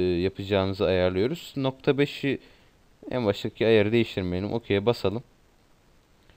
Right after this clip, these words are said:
Yukarı ve aşağı tuşuyla, aşağı tuşuyla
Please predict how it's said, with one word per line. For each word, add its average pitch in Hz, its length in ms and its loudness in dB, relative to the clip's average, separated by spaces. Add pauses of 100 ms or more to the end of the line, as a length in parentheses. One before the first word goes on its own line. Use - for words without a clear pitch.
(1300)
Yukarı 135 380 2
ve 175 60 8
aşağı 143 400 6
tuşuyla, 95 480 -2
aşağı 160 300 4
tuşuyla 156 580 2